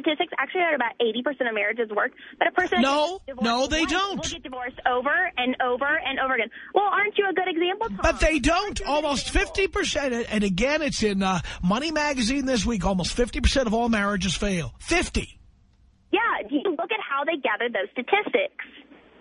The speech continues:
Speaker 1: That's the issue.
Speaker 2: It is,
Speaker 1: So that
Speaker 2: th-,
Speaker 1: people
Speaker 2: well,
Speaker 1: don't wanna
Speaker 2: there's,
Speaker 1: spout them
Speaker 2: that's
Speaker 1: off.
Speaker 2: very cut and dried. A certain number of people get married, a certain number of people divorce, and then you divide.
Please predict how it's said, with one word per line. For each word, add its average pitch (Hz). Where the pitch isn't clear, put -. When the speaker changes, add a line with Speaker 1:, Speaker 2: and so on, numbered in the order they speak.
Speaker 1:
That's 392
the 349
issue. 254
Speaker 2:
It 359
is, 427
Speaker 1:
So 359
that 339
Speaker 2:
th-, 415
Speaker 1:
people 403
Speaker 2:
well, 427
Speaker 1:
don't -
wanna 453
Speaker 2:
there's, 403
Speaker 1:
spout 320
them 359
Speaker 2:
that's 466
Speaker 1:
off. -
Speaker 2:
very 508
cut -
and 415
dried. 427
A 302
certain 339
number 330
of 240
people 302
get 262
married, 285
a 339
certain 311
number 285
of 190
people 269
divorce, 262
and 302
then 330
you 339
divide. 359